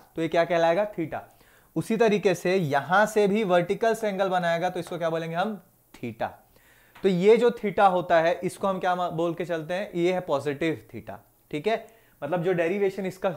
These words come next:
हुआ है, बना है, वो इसी को मान के चले हैं। या तो आप ये मान सकते हैं या तो आप ये मान सकते हैं, इसमें कोई डाउट तो नहीं है। ये आपका पॉजिटिव,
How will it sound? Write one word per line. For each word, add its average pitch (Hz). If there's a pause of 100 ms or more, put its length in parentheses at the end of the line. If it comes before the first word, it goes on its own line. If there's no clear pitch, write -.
हुआ 165
है, 165
बना 147
है, 156
वो 170
इसी 170
को 190
मान 139
के 170
चले 110
हैं। 92 (440)
या 156
तो 175
आप 185
ये 143
मान 170
सकते 180
हैं 190
या 165
तो 165
आप 254 (240)
ये 131
मान 101
सकते -
हैं, 98 (440)
इसमें 185
कोई 202
डाउट 175
तो 196
नहीं 190
है। 196 (400)
ये 156
आपका 180
पॉजिटिव, 175